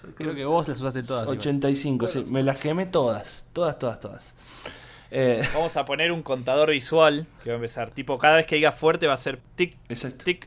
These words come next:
Speaker 3: y
Speaker 2: exacto.
Speaker 3: se va a ir sumando. Tipo la monedita de Mario, ¿viste?
Speaker 1: Si tuviésemos plata, haríamos una, una alcancía y ahí va, iríamos poco más en los Yankees,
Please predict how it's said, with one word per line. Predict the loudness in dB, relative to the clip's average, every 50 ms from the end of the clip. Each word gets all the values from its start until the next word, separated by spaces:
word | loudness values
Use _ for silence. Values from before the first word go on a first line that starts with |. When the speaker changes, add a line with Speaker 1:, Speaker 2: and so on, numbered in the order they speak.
| -20
Speaker 3:
y | -20
Speaker 2:
exacto. | -18 -14 -10 -6
Speaker 3:
se | -4
va | -4
a | -4
ir |
sumando. | -4 -8 -10 -12 -12 -12 -16 -18 -20 -20 -20 -20 -20 -20 -20 -16 -10 -4 -2
Tipo | 2 6 8
la | 10 10
monedita | 10 8 6 4 4 4 6 6 6
de | 8
Mario, | 8 8 8 8 6 4 4 0 -4
¿viste? | -6 -6 -2 -2 -4 -4 -4 -8 -14 -10 -10 -10 -10 -10 -16 -18 -18 -18 -18 -20 -20 -20 -20 -20 -20 -16 -16 -14 -14 -16 -12
Speaker 1:
Si | -8 -6 -2
tuviésemos | 2 4 4 6 6 8 8 8 6 6 4
plata, | 4 2 4 4 4
haríamos | 4 4 2 2 0 0 -2 -2
una, | -2 0 0 0 0 -2 -4 -4 -6 -8 -8 -8
una | -6 -4 -4
alcancía | -2 -2 -2 -2 -2 -2 -4 -2 0 0 0 0
y | 0 0
ahí | -2 -2 -2 -2
va, | -2 -2 -2
iríamos | -2 -4 -2 -2 -2 -2 -2 -4
poco | -6 -6 -2 0
más | 0 0 0
en | 0
los | -2 0 0
Yankees, | 0 0 -2 -2 -6 -10 -14 -20